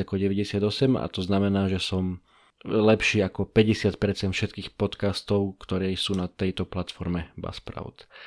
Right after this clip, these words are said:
Nie, že by to ne-, znamenalo niečo mimoriadne, ale je to f-, je to fajn pocit, keď vaša snaha jednoducho je ocenená nejak tým, že, že ľudia vás, vás počúvajú a vnímajú a, a verím, že teda v prvom rade, že vám to pridáva hodnotu a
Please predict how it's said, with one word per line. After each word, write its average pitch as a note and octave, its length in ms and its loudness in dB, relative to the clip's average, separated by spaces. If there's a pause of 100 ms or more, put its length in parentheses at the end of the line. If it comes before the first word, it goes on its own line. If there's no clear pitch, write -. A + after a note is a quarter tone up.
(760)
Nie, G2+ 160 4
že F#2 160 4
by F#2 80 2
to F#2+ 160 0
ne-, F#2+ 220 -4
znamenalo F#2+ 420 0
niečo G2 240 -2
mimoriadne, C#3 640 2
ale G2 340 2 (320)
je G#2+ 160 2
to G#2 80 4
f-, - 240 -4
je A2 80 4
to - 80 -4
fajn G2 320 2
pocit, G2 400 -2
keď B2 160 2
vaša G#2+ 240 4
snaha G2 480 0
jednoducho G2 640 -2
je F#2+ 400 0 (560)
ocenená G2 560 0
nejak F#2+ 320 0
tým, G#2+ 240 2
že, F#2+ 240 2
že F#2+ 120 -2
ľudia F#2+ 360 0
vás, F2+ 400 -4 (520)
vás - 200 -8
počúvajú G2+ 720 0
a F2+ 80 -4
vnímajú G2+ 720 2
a, F#2 240 -8
a - 320 -10
verím, G2+ 240 4
že G2 160 2
teda F#2 240 0
v - 80 -10
prvom G2 320 0
rade, F#2 240 0
že F2+ 240 -4
vám G2+ 400 2
to F2+ 160 -6
pridáva F#2 400 -2
hodnotu F2+ 640 -4
a F2 160 -6